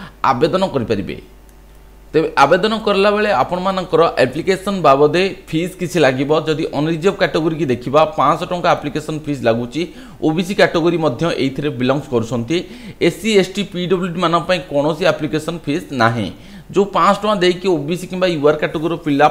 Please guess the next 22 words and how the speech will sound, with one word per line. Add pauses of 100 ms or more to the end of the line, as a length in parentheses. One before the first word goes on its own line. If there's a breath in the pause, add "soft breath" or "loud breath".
payment
fee (100)
କରିବେ,
ସେମାନେ (100)
online
ମାଧ୍ୟମରେ
payment
କରିବେ। (500 loud breath)
internet
ବ୍ୟାଙ୍କିଂ, (120)
debit
card,
credit
card
ମାଧ୍ୟମରେ
ଆପଣମାନଙ୍କୁ (120)
payment
କରିବାର (100)
ଅଛି। (440 loud breath)
ଏଠି
ଆପଣଙ୍କ (140)
selection